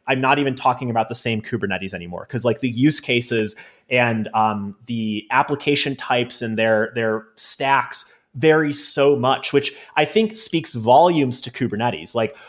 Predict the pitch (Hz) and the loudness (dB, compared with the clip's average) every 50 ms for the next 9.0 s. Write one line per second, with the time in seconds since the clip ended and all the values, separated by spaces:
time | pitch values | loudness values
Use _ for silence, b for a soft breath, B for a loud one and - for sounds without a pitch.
0 | B - 135 156 175 185 185 - 208 190 175 160 151 147 151 147 139 - - 123 | B 2 6 6 6 6 4 2 2 2 2 2 2 2 2 2 0 0 0 0
1 | 117 113 107 98 b b b b b - 131 131 135 139 156 160 151 156 139 131 | 0 0 0 -4 b b b b b 2 6 6 8 8 6 6 4 2 2 0
2 | 123 110 117 120 120 - - 135 131 131 131 - - 107 95 - _ - 123 127 | 2 2 2 2 2 2 0 -2 -2 -4 -6 -8 -8 -10 -10 -8 _ 2 4 4
3 | 127 120 117 123 143 151 156 160 160 160 160 - 113 104 101 104 - - - 127 | 6 6 6 6 8 8 8 8 6 6 4 0 -4 -8 -10 -10 -10 -6 -4 -2
4 | 127 127 117 113 107 107 104 - - 113 113 120 135 147 151 147 139 - - 170 | -2 0 0 0 0 0 -2 -2 -2 0 2 4 6 6 4 2 0 -4 -8 -8
5 | 160 - - 165 156 151 151 156 151 147 b b b b b b b - 143 147 | -8 -4 0 2 4 4 4 2 0 -2 b b b b b b b 2 4 6
6 | 156 170 185 208 - - 185 170 165 - - 147 139 135 - 165 165 170 170 165 | 6 6 6 6 6 6 6 6 4 2 -2 -4 -4 -4 -2 0 0 2 4 6
7 | 151 143 135 127 117 120 127 123 113 - - - 131 117 127 107 139 131 127 110 | 6 6 4 4 4 6 6 6 6 4 0 -4 -4 -4 0 2 2 2 2 0
8 | 104 117 120 143 196 269 - - 220 - 117 107 - - 123 113 101 98 95 b | -2 0 2 2 2 2 2 2 0 0 2 4 4 6 6 6 6 4 0 b